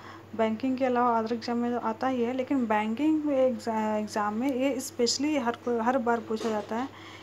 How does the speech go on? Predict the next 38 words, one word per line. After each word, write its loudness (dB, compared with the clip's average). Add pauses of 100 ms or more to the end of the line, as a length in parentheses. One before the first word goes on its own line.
(160)
एमआईसीआर 2
होता, 0
एमआईसीआर 0
के 0
बारे 2
में -2
banking -2
के -6
एग्जाम -4
में, -4
exam 0
में 0
बहुत -6
बार -2
पूछा -2
जाता 0
है। -2
इसके -6
अलावा 0
आपको -6 (680)
एनईएफ़टी 0
के -2
बारे 2
में -2
पूछा -2
जाता -2
है, -6 (680)
आरटीजीएस -2
के 0
बारे 0
में -8
पूछा -6
जाता -4
है। -2
ये 0
हो 2
गया 4
आपका 0